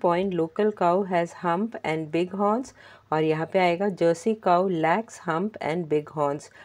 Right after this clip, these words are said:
Third point, the dung of local cow contains more microbes and micronutrients, approximately eighty-five to ninety percent. और यहाँ पे आएगा, the dung of Jersey cow contains less microbes and micronutrients, approximately fifty percent to sixty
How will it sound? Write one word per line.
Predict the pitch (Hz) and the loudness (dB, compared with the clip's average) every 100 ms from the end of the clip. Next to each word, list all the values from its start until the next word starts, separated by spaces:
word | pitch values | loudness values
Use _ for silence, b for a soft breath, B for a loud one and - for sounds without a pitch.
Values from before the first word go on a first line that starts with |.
| B _ | B _
Third | 220 233 277 | 6 6 4
point, | - 180 190 208 | 2 2 2 0
the | 165 | 0
dung | 160 170 226 240 | 4 4 2 -2
of | 190 190 | -4 0
local | 175 165 190 185 | -2 0 -2 0
cow | 170 170 | 2 2
contains | 170 156 160 165 180 - | 0 -2 -2 -2 -2 -2
more | 160 160 | 0 0
microbes | 190 175 175 185 190 190 190 | 2 0 0 0 0 0 -2
and | 185 | 0
micronutrients, | 170 160 180 180 180 170 170 180 190 220 - | -2 -2 -2 0 0 -2 -2 0 0 -2 -4
approximately | - - 139 147 - 175 175 190 - | -6 0 -2 0 -4 -2 -2 -2 0
eighty-five | 156 165 170 165 165 | -2 -2 -2 -2 -2
to | 175 | -2
ninety | 151 151 175 | -2 -4 -4
percent. | 175 170 - 208 285 B B B B _ | 0 -2 0 -4 -6 B B B B _
और | 156 156 | 2 2
यहाँ | 156 151 | 0 2
पे | 180 | 6
आएगा, | 165 180 180 | 6 6 0
the | 156 | 0
dung | 156 165 214 247 - | 4 4 2 -4 -2
of | 165 165 151 | 0 0 0
Jersey | 165 160 220 | 0 2 -2
cow | 214 180 170 165 | -2 0 -2 0
contains | 151 151 165 175 170 | 0 0 -2 -2 0
less | 165 196 - 190 | 0 0 0 0
microbes | 180 185 185 185 | 0 0 0 0
and | 185 180 | 0 2
micronutrients, | 170 160 180 185 175 170 190 214 277 B B B | 0 -2 -2 0 0 0 2 0 -2 B B B
approximately | 160 - 175 170 - 202 208 226 | -6 6 6 6 0 0 0 -2
fifty | 226 180 - 220 | -2 -4 -4 0
percent | 175 170 - 185 | 2 2 0 -2
to | 240 | -4
sixty | 247 202 - | -4 -4 -4